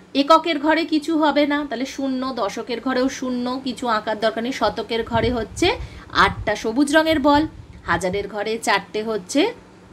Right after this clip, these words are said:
উম, নীল রঙের বল, অযুতের ঘরে কিছু নেই, শূন্য, আর লক্ষের ঘরে হচ্ছে নটা বেগুনি রঙের বল নিয়ে মোট ন লক্ষ চার হাজার আটশোটি বাড়ির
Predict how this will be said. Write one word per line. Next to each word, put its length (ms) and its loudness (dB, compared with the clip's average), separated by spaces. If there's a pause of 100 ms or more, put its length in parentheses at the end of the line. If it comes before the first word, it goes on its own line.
(100)
উম, 380 -2
নীল 260 4
রঙের 280 4
বল, 220 4 (160)
অযুতের 440 -6
ঘরে 240 -2
কিছু 300 -6
নেই, 180 2 (100)
শূন্য, 260 2 (440)
আর 120 -2 (140)
লক্ষের 460 4
ঘরে 260 2
হচ্ছে 320 0
নটা 380 0 (120)
বেগুনি 320 0
রঙের 300 -2
বল 220 0 (140)
নিয়ে 220 0 (260)
মোট 300 4 (460)
ন 40 0 (140)
লক্ষ 340 -2 (240)
চার 200 6
হাজার 260 0 (140)
আটশোটি 600 0 (120)
বাড়ির 400 4